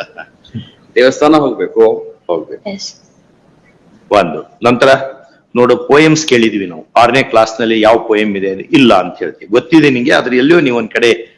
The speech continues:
Speaker 2: ಹೆಜಿಟೇಷನ್ ಮಾಡ್ತಾ ಇದೀಯ. ಎಷ್ಟ್ ಪೋಯಮ್ಸ್ ಇದ್ವು ನಿಂಗೆ?
Speaker 3: ಫೋರ್ಟೀನ್, ಸರ್.
Speaker 2: ಫೋರ್ಟೀನ್?
Speaker 3: ಎಸ್.
Speaker 2: ಬರೇ ತಲೆ ಬರ ಹೇಳು, ಟೈಟಲ್ ಹೇಳು, ಯಾವ್ಯಾವು? ಒಂದೊಂದೇ,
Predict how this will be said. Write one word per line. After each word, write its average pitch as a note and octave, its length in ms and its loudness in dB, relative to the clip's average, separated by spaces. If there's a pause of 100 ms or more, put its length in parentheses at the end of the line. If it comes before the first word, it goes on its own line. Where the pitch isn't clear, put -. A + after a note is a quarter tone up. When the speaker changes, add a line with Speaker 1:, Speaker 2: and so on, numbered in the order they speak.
(220)
Speaker 2:
ಹೆಜಿಟೇಷನ್ A2 540 0
ಮಾಡ್ತಾ F2+ 260 -6
ಇದೀಯ. D#2 160 -12 (440)
ಎಷ್ಟ್ - 220 -4
ಪೋಯಮ್ಸ್ G3 380 2
ಇದ್ವು C3+ 200 0
ನಿಂಗೆ? A#2+ 380 -6 (2750)
Speaker 3:
ಫೋರ್ಟೀನ್, B3+ 460 4
ಸರ್. - 180 -14 (340)
Speaker 2:
ಫೋರ್ಟೀನ್? F3+ 540 0 (260)
Speaker 3:
ಎಸ್. - 440 -16
Speaker 2:
ಬರೇ A#3+ 240 -2
ತಲೆ F3 240 2
ಬರ G3 260 -2
ಹೇಳು, D#3+ 440 0
ಟೈಟಲ್ D#3+ 400 2
ಹೇಳು, D#3+ 140 2
ಯಾವ್ಯಾವು? C3+ 600 -2
ಒಂದೊಂದೇ, A#2 280 -2